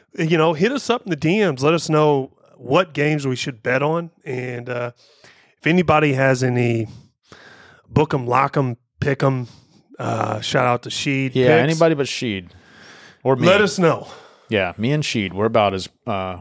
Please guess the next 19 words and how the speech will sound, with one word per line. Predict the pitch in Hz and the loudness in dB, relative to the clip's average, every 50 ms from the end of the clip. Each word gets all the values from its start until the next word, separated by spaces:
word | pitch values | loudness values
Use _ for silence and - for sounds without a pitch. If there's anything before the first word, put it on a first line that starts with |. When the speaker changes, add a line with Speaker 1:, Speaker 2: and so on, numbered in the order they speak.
| - - - - - - | -16 -20 -20 -20 -20 -14
Speaker 2:
reliable. | - 101 98 104 107 120 123 120 117 120 117 113 104 - | -10 -8 -4 -2 0 0 0 0 0 -2 -2 -2 -4 -4
We're | - 127 117 | -6 -4 -4
reliably | 110 110 107 117 139 170 202 190 165 175 175 160 | -2 -2 0 2 4 4 4 4 4 4 4 4
unreliable. | 147 135 123 113 104 98 95 92 87 85 82 82 82 - - | 2 2 0 0 0 2 0 0 -2 -4 -6 -10 -12 -10 -8
That's | - 113 - - | -8 -8 -6 -4
what | 107 95 | -2 -2
I'll | 92 92 | -2 -2
call | - - 98 92 95 98 | -2 -2 -2 -2 -2 -2
us. | 98 - - - - - - - - - - - | -4 -6 -12 -18 -20 -20 -20 -18 -18 -18 -4 2
Um, | - 143 147 147 143 143 139 139 143 - _ _ _ _ _ _ _ _ _ _ _ _ | 4 4 6 6 4 4 2 -2 -6 -10 _ _ _ _ _ _ _ _ _ _ _ _
Brian | - 139 - - 226 285 349 370 339 233 | -18 -8 0 0 2 2 2 2 0 0
Kelly, | - 170 151 131 120 107 | 2 0 2 2 0 -2
man, | 98 104 104 104 117 135 - _ _ _ | -4 -6 -6 -6 -8 -10 -12 _ _ _
<clears throat> | _ _ _ | _ _ _
let's | - 254 220 208 202 214 226 - | -2 -2 0 0 -2 -4 -6 -8
talk | - 254 240 165 | -4 0 0 0
about | 127 107 92 | 0 -2 -4
that | 92 90 85 87 | -6 -8 -8 -10
dude. | 95 92 87 85 | -12 -14 -14 -16